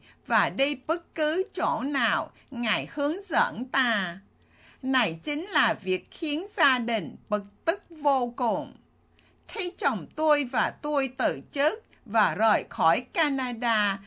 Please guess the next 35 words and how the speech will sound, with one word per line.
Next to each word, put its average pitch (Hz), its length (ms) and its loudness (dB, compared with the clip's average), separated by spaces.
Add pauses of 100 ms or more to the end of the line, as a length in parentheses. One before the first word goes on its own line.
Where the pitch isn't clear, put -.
(140)
để 208 260 0
đi 302 340 0
truyền 220 280 -4
giảng 170 380 -2
tin 285 360 -4
lành 220 400 0 (200)
ở - 300 2
các 330 220 -2
nước 311 440 0
Á 277 320 2
Châu, 202 520 -2 (720)
cha 311 260 4
mẹ 196 460 0
của 202 260 0
chồng 165 380 -4
tôi 262 360 0 (260)
khiển 185 400 -2
trách 349 240 2
hai 294 340 0
đứa 262 320 0
chúng 285 360 -4
tôi 262 400 -4 (180)
một 190 200 -4 (160)
cách - 240 2
nghiêm 254 420 -2
khắc. 269 360 -2 (1200)
Chúng 320 280 -4
tôi 302 260 2
cúi 277 380 -4
đầu 208 500 2
không 285 320 -2
cãi 233 340 -2
lại 185 420 0
một 190 220 -2
lời, 175 520 -2